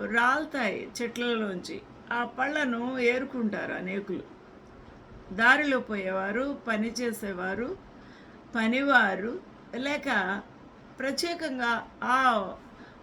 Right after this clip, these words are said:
ఫలము తినుటకు ఇష్టపడిన వారు దారికి వెళ్ళి పడిన,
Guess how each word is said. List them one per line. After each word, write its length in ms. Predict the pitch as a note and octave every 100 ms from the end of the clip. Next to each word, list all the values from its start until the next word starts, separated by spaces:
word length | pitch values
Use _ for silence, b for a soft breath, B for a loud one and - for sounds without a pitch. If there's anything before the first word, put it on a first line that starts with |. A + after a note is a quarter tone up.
| -
ఫలము 420 | C#4+ D4+ F4 E4+
తినుటకు 500 | D4 C4+ B3 B3 C4
ఇష్టపడిన 600 | A#3 A3 G#3+ A#3 B3+ A3
వారు 320 | G#3 G3 G3+ A3+
దారికి 520 | G#3 G#3 G#3+ G#3 A#3+
వెళ్ళి 400 | G#3+ A3+ C4+ A4 - - - - - - - - - - - C4
పడిన, 340 | C#4+ F4+ E4